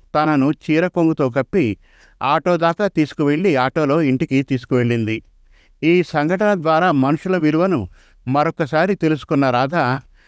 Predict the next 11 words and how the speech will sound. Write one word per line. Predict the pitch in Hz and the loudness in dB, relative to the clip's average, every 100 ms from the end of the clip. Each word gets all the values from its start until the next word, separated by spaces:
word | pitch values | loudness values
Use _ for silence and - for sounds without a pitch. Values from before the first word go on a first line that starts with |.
| _ _ - | _ _ -4
ప్రేమానురాగాల | 156 156 175 196 208 170 156 160 160 | 0 2 2 2 2 2 2 2 0
కొరత | 139 139 139 165 | 0 -2 -2 0
మైత్రికి | 156 123 135 156 175 160 | 0 0 0 -2 -2 0
ఎప్పుడూ | 139 131 147 175 131 | 0 0 0 0 2
రానివ్వకూడదు, | 127 131 151 147 139 123 120 110 - _ _ _ _ - | 0 0 0 -2 0 -2 -2 -6 -8 _ _ _ _ -4
అదే | 135 180 208 | 0 2 2
నేను | 147 156 160 | 2 2 2
దానికి | 143 143 135 | 0 0 0
ఇచ్చే | 135 127 170 190 | -2 0 -2 0
మొదటి | 123 131 156 147 | 0 0 0 0
ఆస్తి | 123 120 131 - | -2 -2 -4 -4